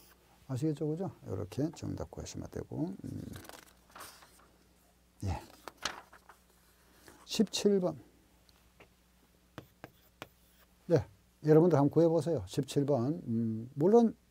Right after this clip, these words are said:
같이 하고 있죠. 네. 어, 항상 계산기하고 예술장하고 다 옆에 두시고 그래 하셔야 됩니다. 음.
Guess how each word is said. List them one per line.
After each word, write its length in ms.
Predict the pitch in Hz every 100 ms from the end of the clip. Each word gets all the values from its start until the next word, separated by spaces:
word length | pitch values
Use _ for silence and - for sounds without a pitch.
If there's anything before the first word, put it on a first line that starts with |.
| _ -
같이 240 | 180 147
하고 160 | 196 185
있죠. 300 | 185 127 90 _ -
네. 280 | 95 101 98 104 110 - _ _ _ - - - - _ - _ _
어, 640 | 113 110 107 104 104 104 - _ _ -
항상 340 | 143 135 131
계산기하고 920 | - 131 131 143 135 110 113 107 98 85 - _ 113
예술장하고 520 | 127 127 131 107 101
다 180 | - 110
옆에 180 | 123 117
두시고 580 | 123 - 135 117 101 107
그래 100 | 104
하셔야 280 | 131 123 120
됩니다. 500 | 101 104 104 - 151 -
음. 280 | 92 92